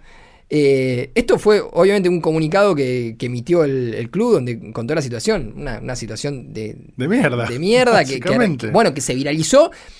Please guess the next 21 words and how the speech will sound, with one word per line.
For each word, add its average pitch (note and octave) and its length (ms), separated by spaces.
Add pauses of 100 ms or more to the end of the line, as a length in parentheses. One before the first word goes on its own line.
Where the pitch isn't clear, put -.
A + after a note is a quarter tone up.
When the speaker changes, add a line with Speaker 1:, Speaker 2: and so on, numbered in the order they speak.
(180)
Speaker 1:
por F#3+ 180
la E3+ 140
curiosidad, E3 880
realmente D#3+ 360
por, C3+ 200
por B2+ 140
la B2 100
curiosidad B2+ 500
que, A#2 680
que, - 260
que, - 180
que - 160
generó, C#3+ 480
pero A#2 160
bueno, C#3 220 (200)
realmente B2+ 260
es G#2+ 100
un, G#2+ 420
una G#2+ 140
situación A2 560
horrible. F3+ 760